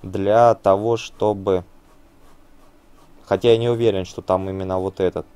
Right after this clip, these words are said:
потому что этот-то золотой. Для того, чтобы вот этот зампакт получить. Что такое зампакт, то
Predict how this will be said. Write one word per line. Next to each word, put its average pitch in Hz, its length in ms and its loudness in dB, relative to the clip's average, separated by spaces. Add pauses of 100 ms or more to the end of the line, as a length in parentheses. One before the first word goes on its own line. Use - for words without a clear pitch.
(160)
потому 87 200 -8
что - 140 -6
этот-то - 340 -6
золотой. 92 580 -4 (380)
Для 107 140 0
того, 120 200 0
чтобы - 280 -12
вот 104 160 -4
этот 98 240 -4
зампакт 95 420 -4
получить. 90 460 -8
Что - 180 -8
такое 117 260 -4
зампакт, 104 400 -6
то 92 160 -6